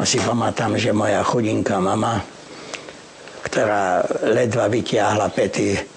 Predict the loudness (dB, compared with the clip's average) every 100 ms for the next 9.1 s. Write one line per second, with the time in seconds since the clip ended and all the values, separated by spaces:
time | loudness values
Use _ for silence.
0 | -18 -18 -18 -12 -4 -2 0 2 2 2
1 | 2 2 2 0 0 0 2 2 2 0
2 | -2 -8 -14 -16 -16 -14 -14 -12 -12 -4
3 | 2 2 2 2 2 2 2 2 0 0
4 | 0 0 0 0 2 2 2 2 2 2
5 | 0 0 2 2 2 2 2 0 0 0
6 | 2 2 2 2 2 2 2 0 0 0
7 | 2 2 2 0 -4 -12 -16 -6 -4 -2
8 | 0 0 2 2 2 0 0 0 2 2